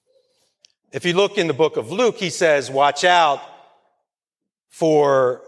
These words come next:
the hypocrisy of the Pharisees." But here he's saying the Pharisees and Herod,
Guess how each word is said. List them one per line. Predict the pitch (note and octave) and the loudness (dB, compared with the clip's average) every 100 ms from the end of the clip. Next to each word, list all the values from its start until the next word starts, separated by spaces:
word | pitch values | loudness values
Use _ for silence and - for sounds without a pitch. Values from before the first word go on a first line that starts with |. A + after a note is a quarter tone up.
| - | -12
the | B2 | -10
hypocrisy | A#2 - G#3 - A#2 - F2 F2 _ _ _ _ _ | -6 -4 -4 -6 -10 -10 -14 -20 _ _ _ _ _
of | A2 | -16
the | F#2+ | -14
Pharisees." | - F2 - - _ _ _ _ _ _ _ _ _ _ _ _ _ _ _ _ | -10 -12 -12 -20 _ _ _ _ _ _ _ _ _ _ _ _ _ _ _ _
But | - | -10
here | C3 G#3+ | -2 0
he's | G3 C3+ | 0 -2
saying | - C3+ A#2+ A2 F#2 - - | 0 0 0 -2 -10 -20 -20
the | G#2 | -4
Pharisees | D#3 D3+ C#3+ C#3+ B2+ A2+ G#2+ | 0 2 0 -4 -8 -10 -12
and | A2 F#2+ F#2+ _ | -14 -14 -18 _
Herod, | - F3+ C3+ F2+ - _ | -6 -2 -2 -4 -18 _